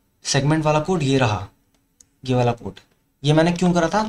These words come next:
ये मैंने line segment वाली video में समझाया था कि देखो, पुरानी knowledge सारी यूज़ हो रही है यहाँ पे, ठीक है। तो क्या है कि अगर जो हमारे current इस, हमें एक्स थ्री वाई थ्री देखना है कि वो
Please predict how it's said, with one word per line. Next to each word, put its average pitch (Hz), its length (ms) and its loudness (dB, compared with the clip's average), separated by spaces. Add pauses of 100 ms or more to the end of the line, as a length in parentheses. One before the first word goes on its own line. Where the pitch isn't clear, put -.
(160)
ये 135 80 -2
मैंने 151 180 4 (160)
line 135 180 2
segment 151 340 0
वाली 147 140 2
video 143 220 2
में 147 60 2
समझाया 127 360 0
था 196 180 -4 (180)
कि 170 180 0 (120)
देखो, 156 200 0
पुरानी 143 440 0
knowledge 151 300 2
सारी 135 260 2
यूज़ 135 160 2
हो 117 100 -2
रही 104 120 -4
है 101 80 -6
यहाँ 98 120 -14
पे, - 160 -20
ठीक 143 100 -10
है। 180 160 -4 (540)
तो 127 420 0 (480)
क्या 135 100 -4
है 135 100 -2
कि 196 320 -6 (200)
अगर 170 320 -2 (480)
जो 170 300 0 (240)
हमारे 135 320 2
current 170 380 2 (300)
इस, - 240 0
हमें 156 180 -2
एक्स - 260 0
थ्री 202 140 2
वाई 165 160 8
थ्री 175 180 0
देखना 135 260 0
है 160 60 0
कि 185 160 -6
वो 190 220 0